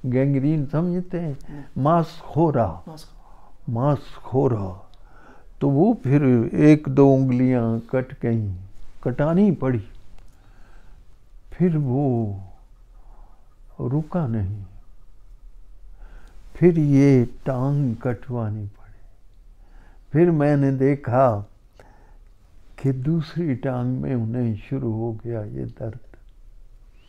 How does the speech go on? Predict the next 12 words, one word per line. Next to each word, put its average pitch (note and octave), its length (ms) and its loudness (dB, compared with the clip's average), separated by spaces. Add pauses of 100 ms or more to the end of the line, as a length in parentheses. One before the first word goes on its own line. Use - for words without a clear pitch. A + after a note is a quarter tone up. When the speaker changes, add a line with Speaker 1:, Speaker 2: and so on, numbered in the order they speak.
(760)
Speaker 1:
फिर E3 180 2
वो D3 240 0
टांग C#3+ 460 -2
भी B2 180 -2
कटी, B2 600 -12 (2250)
फिर A#2+ 540 0 (680)
वो C3 280 0
दर्द C3+ 600 2 (100)
बाजू B2+ 580 0
में C3+ 200 0
आ G2 200 -2
गया, - 400 -14